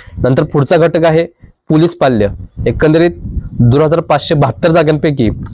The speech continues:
एकोणऐंशी जागा या पोलीस पाल्यासाठी, समांतर आरक्षणाच्या पोलीस पाल्य या घटकासाठी असलेल्या दिसून येतात. आता बघूयात पोलीस पाल्यासाठी. ओपन पोलीस पाल्य अडतीस ते चाळीस,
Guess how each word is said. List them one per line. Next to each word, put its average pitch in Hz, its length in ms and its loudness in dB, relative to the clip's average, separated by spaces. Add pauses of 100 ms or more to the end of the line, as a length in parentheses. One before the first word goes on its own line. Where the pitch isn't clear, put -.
(200)
एकोणऐंशी 156 460 0
जागा 139 300 2
या 131 240 2 (720)
पोलीस 139 260 0
पाल्यासाठी, 131 1120 -2
समांतर 123 360 0
आरक्षणाच्या 127 460 0
पोलीस 123 300 -2
पाल्य 123 220 2
या 120 80 2
घटकासाठी 117 560 -2 (260)
असलेल्या 117 380 0
दिसून 117 260 0
येतात. 92 220 0 (720)
आता 120 180 -2
बघूयात 139 300 2 (240)
पोलीस 151 220 0
पाल्यासाठी. 160 560 0 (380)
ओपन 139 300 0
पोलीस 147 300 0
पाल्य 156 340 2 (460)
अडतीस 127 380 -2
ते 156 60 0
चाळीस, 151 500 0